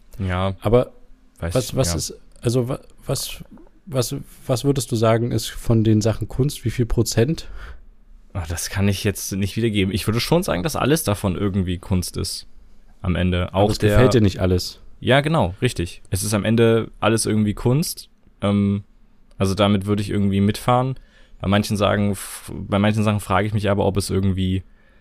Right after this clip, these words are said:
Speaker 1: ja, es ist, ich weiß nicht, ich kann's nicht so richtig wiedergeben, ob's wirklich Kunst ist, weil, <laughs> weil's halt irgendwie so, ja, äh, am Ende so ein bisschen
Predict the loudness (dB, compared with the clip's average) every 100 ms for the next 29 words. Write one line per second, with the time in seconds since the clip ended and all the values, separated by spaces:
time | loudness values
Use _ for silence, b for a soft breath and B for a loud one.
0 | b -2 2 4 2 0 0 -2 0 2
1 | 2 2 0 -2 0 -2 -2 -2 -2 0
2 | 2 0 0 0 4 4 2 0 0 0
3 | -6 0 4 6 6 4 2 4 2 4
4 | 4 4 4 4 4 4 2 b b b
5 | b b b b -20 -20 -20 -14 -8 -4
6 | -4 -4 -8 -12 -14 -10 -4 0 2 4
7 | 4 4 4 4 2 2 -2